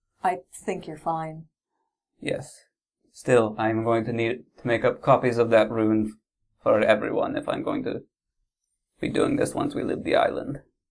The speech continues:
Speaker 1: All right. Um, Lonnie, I'm gonna put you down for a sec.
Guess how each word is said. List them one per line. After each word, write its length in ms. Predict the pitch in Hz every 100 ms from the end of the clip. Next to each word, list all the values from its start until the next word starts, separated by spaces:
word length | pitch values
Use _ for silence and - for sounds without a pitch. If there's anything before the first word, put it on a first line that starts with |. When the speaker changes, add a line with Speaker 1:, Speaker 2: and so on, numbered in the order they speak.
| _ 175
Speaker 1:
All 80 | 165
right. 220 | 160 156 _ -
Um, 400 | 180 175 156 - _ _ _ _ 196
Lonnie, 380 | 196 190 180
I'm 160 | - 185
gonna 260 | 202 196 190 _ _ _ _
put 120 | 208 190
you 180 | 180 - _ -
down 320 | 170 170 170
for 140 | 175
a 60 | 165
sec. 300 | - 196 214